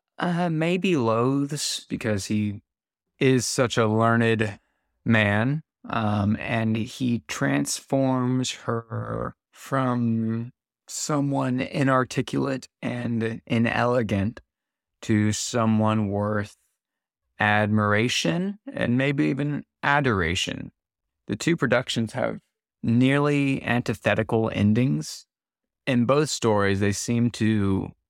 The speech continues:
start to fall in love. But Pygmalion ends with the two not reconciling an argument, and, uh, it appears Eliza marries someone else. Um, in the musical,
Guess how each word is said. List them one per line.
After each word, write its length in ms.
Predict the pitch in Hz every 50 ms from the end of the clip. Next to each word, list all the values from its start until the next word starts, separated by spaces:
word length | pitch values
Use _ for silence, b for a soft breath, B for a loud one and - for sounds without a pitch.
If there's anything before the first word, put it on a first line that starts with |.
| _ _
start 400 | - - - - 104 104 95 -
to 360 | - 110 101 95 95 98 95 - _ _ _ _ _ _ -
fall 240 | - 113 113 117 117
in 180 | 110 104 107
love. 720 | 107 107 107 110 127 147 165 185 208 254 277 294 302 302 311 320 330 339 330 _ _ _ _ _ _ _ _ _ _ _ _ _ _ _ _ _ _ -
But 580 | 107 104 98 - 107 101 101 98 98 98 98 - _ _ _
Pygmalion 800 | - 120 113 107 107 113 123 135 143 143 135 117 101 98 98 98
ends 600 | - - 101 98 95 95 95 95 98 95 - -
with 400 | - 113 104 101 98 95 98 95 - _ _ _ _ _ _ _ _ _ -
the 120 | - 104 87
two 880 | - - - 101 98 98 98 98 98 98 98 98 98 98 98 101 87 _ _ _ -
not 560 | - - 98 98 98 101 101 98 95 95 - - -
reconciling 800 | 107 101 95 - 98 95 95 - 92 95 92 92 92 90 92 95
an 80 | 95
argument, 560 | 95 92 98 98 95 92 92 92 90 87 87
and, 400 | - - 87 87 90 92 90 90 -
uh, 100 | - - - _ _ _ _ _ _ _ _ _ _ _ _ _ _ _ -
it 120 | 165 135
appears 520 | 127 110 - - 147 139 131 123 117 101
Eliza 420 | 113 107 104 104 101 101 98 104 98
marries 340 | 98 98 101 98 98 95 -
someone 260 | - 95 90 85 90
else. 420 | 92 92 92 92 95 - - - _ _ _ _ _ _ _ _ _ _ -
Um, 440 | - 101 98 98 95 92 95 95 92
in 120 | - 113
the 60 | 110
musical, 800 | 107 117 127 139 139 120 117 - - 104 101 98 98 98 98 98